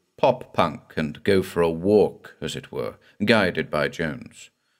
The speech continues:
What exactly the punk would do to Barker and where precisely the walk would take him was anybody's guess.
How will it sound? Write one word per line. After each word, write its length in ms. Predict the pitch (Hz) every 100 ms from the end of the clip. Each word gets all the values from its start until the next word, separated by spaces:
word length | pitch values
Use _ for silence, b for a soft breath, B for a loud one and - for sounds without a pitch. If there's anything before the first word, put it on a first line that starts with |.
| _ _ _ _ _ _
What 160 | - -
exactly 600 | 82 82 98 - - 85
the 140 | 82
punk 420 | - - 87 73
would 220 | - 76 73
do 280 | 101 127
to 120 | 113 73
Barker 520 | 76 65 - 85 98
and 180 | 69 - _ _ _
where 520 | - 87 104 95 95 110
precisely 680 | 107 92 104 98 90 95
the 120 | 101 95
walk 360 | 92 92 90
would 220 | 85 -
take 260 | - 139 156
him 400 | 131 120 101 98 b b b _
was 240 | - 110 -
anybody's 680 | 107 92 - 69 - 57 -
guess. 440 | 65 - - -